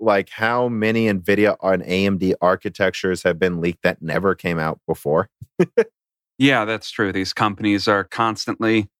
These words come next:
Speaker 2: working on developing new architectures, or who knows if this, uh, it could
Speaker 1: It,
Speaker 2: be a
Speaker 1: it
Speaker 2: not
Speaker 1: could be
Speaker 2: gaming
Speaker 1: false.
Speaker 2: archi-,
Speaker 1: It
Speaker 2: and it could
Speaker 1: Yeah.
Speaker 2: be not a gaming architecture. It's not like they only release gaming architectures.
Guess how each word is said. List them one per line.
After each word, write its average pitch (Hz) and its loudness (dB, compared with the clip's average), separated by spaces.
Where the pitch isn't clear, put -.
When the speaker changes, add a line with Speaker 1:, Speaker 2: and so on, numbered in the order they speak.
Speaker 2:
working 117 0
on 110 0
developing 107 0
new 104 2
architectures, 101 -2
or 117 4
who 120 4
knows 113 2
if 107 -6
this, 113 -2
uh, 113 2
it 131 2
could 120 0
Speaker 1:
It, 113 -2
Speaker 2:
be 127 4
a 123 4
Speaker 1:
it 120 0
Speaker 2:
not 123 2
Speaker 1:
could 135 -2
be 123 2
Speaker 2:
gaming 127 0
Speaker 1:
false. 131 2
Speaker 2:
archi-, 110 0
Speaker 1:
It - -14
Speaker 2:
and 131 2
it 127 -4
could 120 -2
Speaker 1:
Yeah. 123 2
Speaker 2:
be - -2
not 113 2
a 110 -4
gaming 107 -2
architecture. 104 -2
It's - -4
not 104 0
like 107 -2
they 107 2
only 107 2
release 107 2
gaming 104 0
architectures. 104 -4